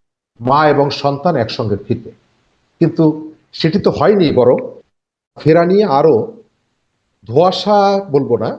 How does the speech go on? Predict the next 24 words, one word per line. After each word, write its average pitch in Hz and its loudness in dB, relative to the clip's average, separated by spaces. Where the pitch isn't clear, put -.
আরো 143 2
সন্দেহ - -6
হয়েছে। 170 0
বিশেষ 190 -2
করে 107 0
তিনি 156 0
অল্প 180 2
কথায় 170 0
যে 117 0
বার্তাগুলো, 110 -4
এখন 160 0
এর 196 6
ভেতর 190 2
থেকে 226 2
প্রথমত 220 0
একটা 170 0
বিষয়, - -10
যে 123 -14
শেখ 185 0
হাসিনার 214 0
সরকার 185 0
তাকে 180 -2
ফিরতে 160 -2
দেয়নি, 131 2